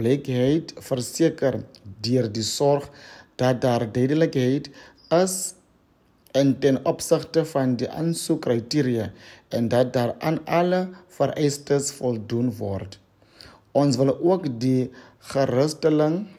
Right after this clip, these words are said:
van departement hê dat kommunikasie ten opsigte van die aansoeke op 'n brei en oop manier gedoen sal word om soveel moontlik kunstenaars en atlete te bereik. Dit is, dit is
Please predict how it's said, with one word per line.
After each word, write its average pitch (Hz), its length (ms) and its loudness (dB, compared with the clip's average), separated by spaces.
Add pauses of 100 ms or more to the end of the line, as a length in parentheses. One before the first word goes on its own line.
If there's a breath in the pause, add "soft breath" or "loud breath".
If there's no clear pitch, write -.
(100)
van 131 280 2
departement 123 800 -2
hê 120 320 0 (240 loud breath)
dat 117 240 -4
kommunikasie 165 1120 0 (260 loud breath)
ten 147 240 2
opsigte 175 520 0 (100)
van 139 180 2
die 135 160 -2
aansoeke 156 720 0 (320 loud breath)
op 147 240 0
'n 120 160 -2
brei 135 600 2
en 139 300 -2
oop 156 260 0 (160)
manier 123 440 0
gedoen 123 480 -2
sal 123 220 -2
word 104 320 -6 (300 loud breath)
om - 180 2
soveel 175 600 2
moontlik 139 460 0
kunstenaars 135 680 0 (300 loud breath)
en 117 160 2
atlete 131 720 2
te 127 120 0
bereik. 101 600 -6 (460 loud breath)
Dit 131 240 2
is, 156 220 4 (760)
dit 135 280 0
is 151 160 0